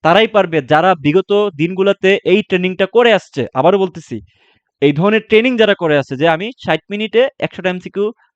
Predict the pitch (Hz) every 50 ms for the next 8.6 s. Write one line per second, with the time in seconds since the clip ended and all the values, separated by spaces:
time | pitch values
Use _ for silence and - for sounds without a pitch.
0 | _ _ _ _ - 175 220 208 151 180 - - 196 196 185 196 202 185 165 156
1 | 165 - - 147 156 175 185 - 196 - 185 - - 147 143 151 143 - - 139
2 | 135 - _ - 156 135 117 107 _ _ _ _ _ _ _ - - - 143 160
3 | 151 170 185 196 - 208 - 202 - - 147 - - 175 165 - 151 143 - -
4 | 147 139 127 123 123 123 123 123 135 139 131 139 147 170 - - 190 185 - 208
5 | 220 262 _ _ _ _ _ _ _ _ - 180 190 - - - 185 160 - 175
6 | 175 165 180 160 143 143 143 143 143 151 175 170 160 165 165 - - 214 202 196
7 | 180 180 185 185 180 175 - 160 170 170 160 - 160 156 160 151 143 143 139 127
8 | 123 135 127 - 135 123 - - 127 120 107